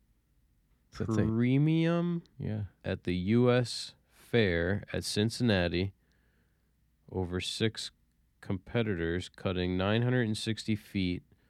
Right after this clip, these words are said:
Speaker 2: something lumber.
Speaker 1: Finish lumber?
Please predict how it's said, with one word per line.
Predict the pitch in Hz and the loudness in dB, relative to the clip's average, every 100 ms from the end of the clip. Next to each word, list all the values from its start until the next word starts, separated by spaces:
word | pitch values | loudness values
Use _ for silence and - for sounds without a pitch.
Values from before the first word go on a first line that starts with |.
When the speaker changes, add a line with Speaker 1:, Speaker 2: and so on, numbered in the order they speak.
| _ _ _ _ _ _ _ _ | _ _ _ _ _ _ _ _
Speaker 2:
something | - - 104 101 - 104 101 | -12 -4 -2 -2 0 0 2
lumber. | 101 107 95 80 82 87 _ _ _ _ _ _ _ _ _ _ | 2 2 2 0 -2 -6 _ _ _ _ _ _ _ _ _ _
Speaker 1:
Finish | - 104 131 139 | 2 6 6 4
lumber? | 135 147 175 170 | 2 2 2 -2